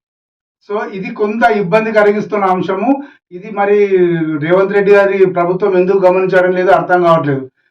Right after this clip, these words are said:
ఫార్టీ, ఫార్టీ టూ పర్సెంట్ అని ఒక దాన్ని ఇట్లా పట్టుకొని ఉన్నారు అంతే, ఆ కుందేలు పట్టుకొని ఉన్నారు. ఆ మూడు కాళ్ళే కనిపిస్తున్నాయి, ఇంకో కాళ్ళు సమస్యలు, గ్రామీణ ప్రాంతంలో ఉన్న సమస్యలు కనిపించలేవు. ఒక కుందే-, ఈ కుందేలుకు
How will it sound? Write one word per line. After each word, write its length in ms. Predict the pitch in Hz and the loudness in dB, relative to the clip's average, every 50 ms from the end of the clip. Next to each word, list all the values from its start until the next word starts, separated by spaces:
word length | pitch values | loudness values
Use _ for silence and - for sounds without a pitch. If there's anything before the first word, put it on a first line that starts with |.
| _ _ _ - | _ _ _ -12
ఫార్టీ, 320 | 139 160 170 170 202 202 | -8 -8 -8 -6 -6 -8
ఫార్టీ 520 | - - - 185 175 170 156 156 160 170 180 | -8 -8 -10 -12 -10 -6 -4 -4 -4 -4 -2
టూ 160 | 185 190 190 | 0 0 0
పర్సెంట్ 420 | 170 175 165 - 190 190 185 180 | 0 0 -2 -2 -2 -2 2 2
అని 140 | 180 185 190 | 2 2 2
ఒక 200 | 185 180 - 180 | 0 -2 0 2
దాన్ని 220 | 165 170 180 190 190 | 2 4 2 2 2
ఇట్లా 160 | 185 190 180 | 0 0 0
పట్టుకొని 500 | 175 170 160 - - 208 196 214 208 196 | 0 0 -2 -2 -2 -2 0 2 2 2
ఉన్నారు 200 | 196 196 185 170 | 2 2 2 2
అంతే, 220 | 156 160 156 175 | 2 2 2 2
ఆ 180 | 160 151 151 147 | 2 2 2 0
కుందేలు 400 | - 151 165 170 190 196 202 190 | -2 -4 -4 -2 -2 -2 0 0
పట్టుకొని 360 | 180 170 - - 190 185 180 | 0 0 -2 -2 -2 -2 0
ఉన్నారు. 360 | 180 180 165 147 127 120 - _ _ _ _ _ _ _ - | 0 0 0 -2 -2 -6 -10 _ _ _ _ _ _ _ -18
ఆ 20 | 143 | -14
మూడు 260 | 143 151 165 190 208 | -10 -6 -4 -4 -2
కాళ్ళే 280 | 208 208 202 208 214 214 | 0 2 2 4 4 4
కనిపిస్తున్నాయి, 600 | 208 202 202 185 202 - - 208 202 196 180 175 | 2 2 0 -2 -6 -6 -6 -6 -6 -4 -2 0
ఇంకో 260 | 170 170 175 202 202 | 2 2 2 2 2
కాళ్ళు 260 | 190 196 190 190 196 | 2 2 2 2 0
సమస్యలు, 500 | - 170 170 175 190 185 - 208 190 190 | 0 -2 0 0 0 0 0 0 0 -2
గ్రామీణ 420 | 175 147 160 156 165 175 190 190 180 | 0 0 0 2 2 2 2 0 0
ప్రాంతంలో 560 | - 180 180 180 185 175 185 180 180 180 180 | 0 2 2 2 2 2 0 -2 0 0 0
ఉన్న 280 | 185 185 180 175 170 - - - _ _ _ _ _ | 0 0 0 -2 -2 -4 -10 -20 _ _ _ _ _
సమస్యలు 420 | - 156 165 190 196 196 214 208 190 | -14 -10 -6 -6 -6 -4 -2 0 0
కనిపించలేవు. 680 | 175 175 175 165 190 185 196 185 175 147 139 135 135 - _ _ _ _ _ | 0 0 0 -2 -6 -6 -4 -4 -2 -2 -4 -6 -8 -12 _ _ _ _ _
ఒక 160 | 160 165 175 175 | -16 -14 -14 -12
కుందే-, 340 | 170 180 185 196 208 202 | -10 -10 -6 -2 -2 -2
ఈ 180 | 202 196 196 180 | -2 -2 -6 -6
కుందేలుకు 840 | - - 185 185 190 214 220 214 202 - 170 156 151 151 160 165 | -6 -6 -4 -2 2 2 4 4 2 2 0 0 -2 -2 -4 -8